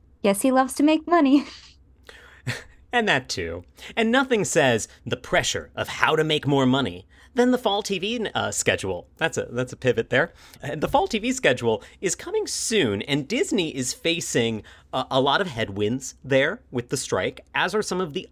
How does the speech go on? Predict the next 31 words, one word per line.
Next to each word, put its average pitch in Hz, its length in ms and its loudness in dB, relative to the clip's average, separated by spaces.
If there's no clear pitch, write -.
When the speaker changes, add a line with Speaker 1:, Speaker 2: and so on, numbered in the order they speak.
Speaker 2:
other 208 220 2
networks. 107 480 -2
But - 120 -8
I 175 80 -8
wanted 285 320 -10
to 320 60 -6
start - 380 0
with 120 260 -4
Disney 135 320 -4
in 113 120 -2
particular, 117 600 -2
uh, 120 160 -2
because 135 240 -2
of 107 80 -10
one 139 140 -2
headline 107 420 -4
that - 100 -10
caught 87 240 -10
my 85 200 -10
eye. 82 400 -6
The 123 280 -2
end 160 340 -4
of 139 140 -4
an 127 180 0
era 117 540 2
on 104 220 0
A 101 160 -4
B 98 160 -6
C. 90 580 -6
The - 260 -4
end 123 460 0